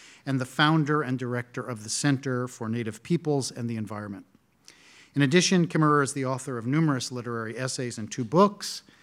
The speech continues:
Braiding Sweetgrass, Indigenous Wisdom, Scientific Knowledge, and the Teachings of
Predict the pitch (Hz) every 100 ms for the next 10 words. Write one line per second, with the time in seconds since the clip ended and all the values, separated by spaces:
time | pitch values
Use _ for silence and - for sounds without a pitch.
0 | _ - _ _ - 131 127 123 - 165
1 | 165 160 156 156 - - 120 117 131 127
2 | 147 127 - 120 139 - 143 127 123 -
3 | 127 120 123 113 123 120 123 120 104 -
4 | 117 110 - 131 - 117 110 104